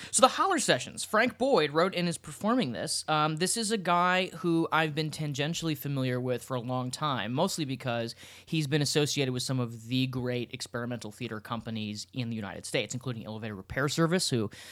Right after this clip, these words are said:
uh, at this point, if you're a listener to this podcast, you should know well, um, for their adaptations of Great Gatsby and, uh, uh, uh, Hemingway novels and Faulkner novels. Uh, this is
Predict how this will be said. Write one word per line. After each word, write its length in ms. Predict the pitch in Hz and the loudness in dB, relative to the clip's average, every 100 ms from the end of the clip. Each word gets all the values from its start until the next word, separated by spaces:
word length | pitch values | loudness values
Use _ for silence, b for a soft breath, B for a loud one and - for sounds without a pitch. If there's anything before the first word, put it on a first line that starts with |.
| B - | B -4
uh, 220 | 110 107 | -2 0
at 140 | - 123 | -2 -6
this 120 | 117 | -8
point, 220 | - 120 117 | -2 -2 -2
if 60 | 113 | -2
you're 80 | |
a 60 | 110 | -2
listener 240 | 117 120 | -2 0
to 40 | 113 | -2
this 80 | 104 | -2
podcast, 480 | 123 110 127 110 | -2 -2 -2 -4
you 80 | 120 | -6
should 200 | 110 113 | -8 -8
know 180 | 110 107 | -6 -6
well, 320 | 107 117 139 190 - | -2 0 0 -2 -4
um, 340 | 127 120 120 B B | -4 -4 -6 B B
for 240 | - 123 120 | -6 -4 -2
their 260 | 120 113 | 0 0
adaptations 540 | 113 107 127 107 107 104 | -2 -4 -8 -8 -10 -8
of 360 | 98 92 95 | -8 -8 -12
Great 200 | - 85 | -12 -2
Gatsby 720 | 175 165 - 147 135 127 127 - | 4 4 4 0 0 0 -2 -4
and, 480 | 113 110 107 110 - | -6 -6 -6 -8 -8
uh, 340 | 107 104 98 87 - - | -6 -4 -6 -8 -12 -8
uh, 340 | 110 95 87 - - _ | -6 -4 -6 -10 -16 _
uh, 220 | 107 104 - - | -8 -6 -8 -14
Hemingway 460 | - 185 180 156 143 | -4 0 2 2 2
novels 320 | 127 120 117 | 2 0 -2
and 120 | 110 | -2
Faulkner 300 | 156 147 131 | 0 0 0
novels. 340 | 123 117 117 - B B - | -4 -4 -6 -8 B B -4
Uh, 300 | 120 120 117 - | 0 2 2 0
this 200 | 160 151 | 0 2
is 220 | 165 139 | 2 -2